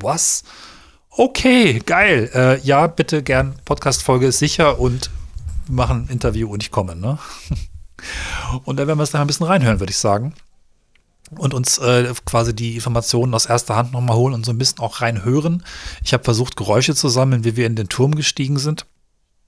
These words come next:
Bei, ähm, wirklich ungemütlichstem Wetter. Denn es war der neunundzwanzigster zwölfte, glaub ich,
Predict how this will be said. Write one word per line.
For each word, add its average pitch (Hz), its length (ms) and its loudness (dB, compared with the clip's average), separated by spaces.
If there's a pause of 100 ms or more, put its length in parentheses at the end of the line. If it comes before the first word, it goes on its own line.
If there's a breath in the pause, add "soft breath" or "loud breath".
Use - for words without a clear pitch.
(880 loud breath)
Bei, 117 400 4
ähm, 117 380 0
wirklich 123 400 0
ungemütlichstem 143 960 2
Wetter. 131 320 0 (1400)
Denn 120 180 -4
es 110 160 -4
war 110 140 2
der 107 180 0 (240)
neunundzwanzigster 131 680 -6
zwölfte, 131 380 -6
glaub 135 240 -4
ich, - 200 -8